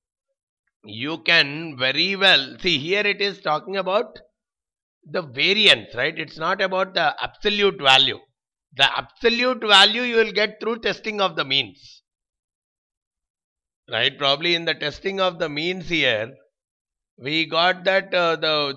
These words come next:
the, the non-retired guys are spending two point one five, whereas the retired guys are spending two point eight seven. So I know that the retired guys are spending more.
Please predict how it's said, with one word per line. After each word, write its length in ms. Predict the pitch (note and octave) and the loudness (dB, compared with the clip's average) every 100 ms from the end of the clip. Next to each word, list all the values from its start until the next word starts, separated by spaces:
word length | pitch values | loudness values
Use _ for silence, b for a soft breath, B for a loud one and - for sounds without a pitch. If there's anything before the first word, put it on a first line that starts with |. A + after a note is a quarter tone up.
| B2+ | -10
the, 540 | C#3 C#3 C3+ C3 B2 A#2+ | -2 0 2 0 0 -2
the 500 | B2 B2 A#2+ A#2 A2 | -4 -4 -4 -6 -10
non-retired 840 | A2 B2+ D#3+ F3+ F#3 F3 F3 F3+ E3+ | -4 0 0 0 -2 0 2 2 0
guys 260 | E3+ E3+ F3 | -2 -2 -2
are 160 | E3 | -4
spending 480 | - D3+ D3+ E3 D#3+ | -4 -8 -6 -8 -10
two 140 | D3+ D3 | -12 -6
point 340 | D#3+ E3 D#3 | -2 -2 -2
one 220 | D3 C#3+ D3 | -4 -4 0
five, 340 | E3 C3+ A#2+ - _ _ _ _ _ | 4 4 2 -6 _ _ _ _ _
whereas 340 | B2+ D3+ E3 D#3+ | 0 4 4 2
the 80 | D#3+ | -2
retired 420 | D3+ D3 F3 E3+ | 0 2 2 2
guys 160 | E3 D#3+ | 0 -2
are 160 | E3 D#3 | -4 -6
spending 380 | - D#3+ F3+ G#3 | -6 -8 -8 -8
two 120 | F3+ | -8
point 320 | F3+ E3 D#3 | -2 -2 -2
eight 200 | C#3+ C#3 | -2 -4
seven. 220 | A2+ A2 - _ _ | -6 -12 -12 _ _
So 140 | - | -6
I 180 | D#3 C#3+ | -2 0
know 220 | D3+ G3+ | 0 0
that 180 | G#3+ G3 | 0 2
the 80 | G3 | 2
retired 460 | D#3+ D#3 G3 G#3 G3 | 0 2 4 4 4
guys 240 | G#3 G3 | 2 2
are 120 | F#3+ | 0
spending 440 | D3+ E3+ F3 E3+ D3+ | 0 0 2 0 0
more. 180 | A2+ | -2